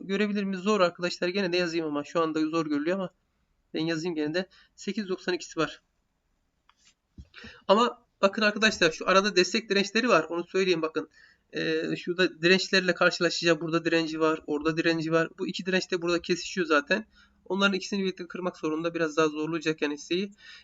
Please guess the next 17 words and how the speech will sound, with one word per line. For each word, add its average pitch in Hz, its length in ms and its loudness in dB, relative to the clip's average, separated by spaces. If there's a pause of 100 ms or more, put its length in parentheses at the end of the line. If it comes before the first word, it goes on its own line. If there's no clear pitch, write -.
Benim 294 180 6
söyleyeceğim 247 420 6
arkadaşlar 240 440 4
zaten 214 300 2
olayı 214 280 2
siz 196 180 -10
anladınız. 208 760 0
Yani 170 360 4 (1080)
endeksteki 214 560 -2
hisseler 214 300 -2
sadece 202 460 0
bir 214 60 -2
hisseden 196 460 -2
ibaret 180 500 2
değildir. 196 460 -2
Kurarsın 196 440 0
alar-, 165 340 4